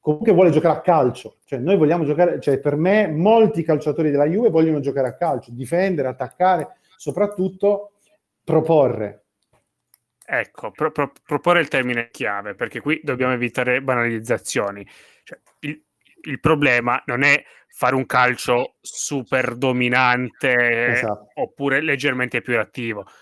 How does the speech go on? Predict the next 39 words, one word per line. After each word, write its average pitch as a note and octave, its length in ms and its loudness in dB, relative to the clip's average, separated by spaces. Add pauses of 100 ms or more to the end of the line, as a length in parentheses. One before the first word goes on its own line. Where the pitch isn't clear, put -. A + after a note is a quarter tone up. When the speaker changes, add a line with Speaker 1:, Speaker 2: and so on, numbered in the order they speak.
(140)
Speaker 2:
Cioè, - 120 -16
il G2 80 -16
problema A#2+ 500 0
è - 40 -4
che - 100 -12
nelle A2 140 -8
scorse A#2+ 320 -4
settimane A#2+ 720 -4
la G#2 120 -12
Juve A#2 260 -4
fatica - 480 -6
a - 20 -6
fare G#2+ 260 -4
tre - 180 -8
passaggi - 420 -10
di G2+ 120 -20
fila. A2 440 -10
Cioè, - 220 -12
quando B2+ 240 0
deve A#2+ 200 0
proporre, A#2+ 640 0 (240)
fa C3 100 -2
una A#2+ 120 0
fatica A#2 440 -4
tremenda A#2 440 -2
a G2+ 40 -4
tirare, B2 580 0
a A#2+ 80 -2
costruire A#2 400 -8
occasioni A#2 440 -6
pulite B2+ 600 -4 (200)
e C#3+ 120 -2
a A#2 60 -2
liberare B2 840 0
i A2+ 40 -6
propri A#2 300 -4
giocatori A#2 480 -2
offensivi. G#2+ 720 -10
Io, A2 220 -6